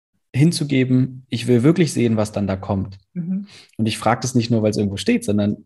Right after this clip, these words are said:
Speaker 1: da scheint, also ich gehe da mit auch einem, einem Desire nach, einer Sehnsucht. Äh, ich glaub, dann, äh, hat die unglaublich viel Kraft. Und das ist immer wieder
Speaker 2: Mhm.
Speaker 1: schön zu spüren, wenn Menschen dann irgendwie, äh, die Antwort dieser Frage eigentlich s-,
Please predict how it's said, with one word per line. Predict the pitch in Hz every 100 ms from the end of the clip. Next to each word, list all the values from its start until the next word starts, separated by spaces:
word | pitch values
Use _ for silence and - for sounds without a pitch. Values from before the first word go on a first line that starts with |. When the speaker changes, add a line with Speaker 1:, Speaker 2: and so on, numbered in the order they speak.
| -
Speaker 1:
da | 104
scheint, | 95 131 135 107
also | 110 113
ich | 113
gehe | 147
da | 143 127
mit | 123 117
auch | 113
einem, | 113 110 107 113
einem | 117 113 107
Desire | 104 101 127 160 117
nach, | 101 101 - _ - - _
einer | 110
Sehnsucht. | 104 156 165 120 113 - - _ _ 117
Äh, | 117 117 117
ich | -
glaub, | 127 -
dann, | 143 160 -
äh, | - - 156
hat | 127 127
die | 120
unglaublich | 147 127 107 -
viel | 110
Kraft. | - 107 - _
Und | - 110
das | 110 131
ist | 123
immer | 131 127
wieder | 123 120
Speaker 2:
Mhm. |
Speaker 1:
schön | - 131 131
zu |
spüren, | 123 - 131 127
wenn | 120
Menschen | 117 117 117 120
dann | 113 113 -
irgendwie, | 127 127 117 117 117 - - - - _ _
äh, | - 117 113 -
die | - - - 127 -
Antwort | 143 151 127
dieser | 123
Frage | 120 - 117 120
eigentlich | 117 113 110
s-, | - _